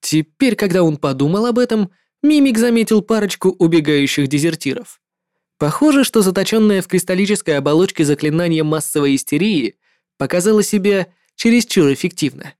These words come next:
Теперь, когда у него не осталось выбора, нужно догнать этих крыс.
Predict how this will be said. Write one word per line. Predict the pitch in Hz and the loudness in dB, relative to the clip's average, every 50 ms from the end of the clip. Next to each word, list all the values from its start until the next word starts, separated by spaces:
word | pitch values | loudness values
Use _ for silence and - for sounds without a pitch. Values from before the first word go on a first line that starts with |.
| _ _ _ _ _ _ _ _ _ _ _ - | _ _ _ _ _ _ _ _ _ _ _ -12
Теперь, | - - 226 214 302 302 233 - _ _ _ _ _ _ _ - | -4 -4 -2 2 2 0 0 -2 _ _ _ _ _ _ _ -2
когда | - 156 - 151 160 | -2 0 2 4 4
у | 156 | 4
него | 156 156 156 147 160 | 4 4 2 2 2
не | 160 160 | 2 0
осталось | 175 175 - - 156 139 131 131 - - | -2 -2 -4 -4 -2 -2 -2 -2 -2 -2
выбора, | 170 196 220 175 139 - - - - _ _ _ _ _ - | 0 0 0 0 -2 -4 -6 -12 -18 _ _ _ _ _ -2
нужно | 220 226 220 196 202 214 202 | 0 0 2 2 0 0 0
догнать | 196 226 190 180 185 143 127 147 | -2 -4 -2 -2 -2 -2 -2 -4
этих | 151 147 175 175 - | -4 -4 -4 -8 -8
крыс. | - - 143 - - - - | -8 -8 -8 -8 -10 -16 -16